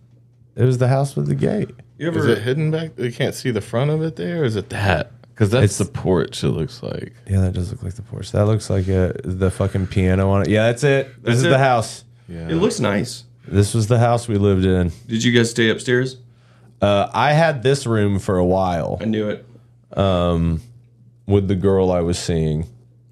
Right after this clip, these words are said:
Speaker 2: Okay.
Speaker 1: She was crazy.
Speaker 2: Oh, yeah?
Speaker 1: Yeah,
Speaker 2: I
Speaker 1: she
Speaker 2: feel like I heard some stories.
Speaker 1: Yeah.
Speaker 2: I never met them.
Speaker 1: Mm-mm.
Speaker 3: It is pretty tucked away now that I look at it. It's pretty nice.
Speaker 1: Yeah,
Speaker 2: I
Speaker 1: it was
Speaker 2: liked
Speaker 1: hidden
Speaker 2: it.
Speaker 1: behind that
Speaker 2: Yeah.
Speaker 1: gate.
Speaker 3: Yeah.
Speaker 1: And
Speaker 2: So,
Speaker 1: so when
Speaker 2: it's
Speaker 1: we
Speaker 2: still
Speaker 1: dragged
Speaker 2: dangerous?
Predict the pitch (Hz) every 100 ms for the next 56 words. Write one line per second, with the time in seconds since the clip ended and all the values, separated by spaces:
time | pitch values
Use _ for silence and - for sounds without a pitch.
0 | - 110 104 104 - 104 98 90 - 95
1 | 85 80 80 80 - - 123 127 131 131
2 | - - - 85 - - 180 156 131 120
3 | 113 123 - 107 101 107 90 78 - -
4 | 92 73 53 - - _ - - - -
5 | _ _ 139 165 131 113 110 - 62 -
6 | - - - - - - 107 95 90 76
7 | 73 - - - - _ 180 415 370 -
8 | 240 233 226 220 220 208 214 208 156 165
9 | 160 127 120 - 95 95 98 - 170 175
10 | 120 107 107 131 143 123 117 143 107 143
11 | 143 139 135 104 104 127 151 - 104 113
12 | 107 101 - - - - - _ _ _
13 | - 262 285 196 143 - 113 160 135 135
14 | 123 135 175 185 127 139 196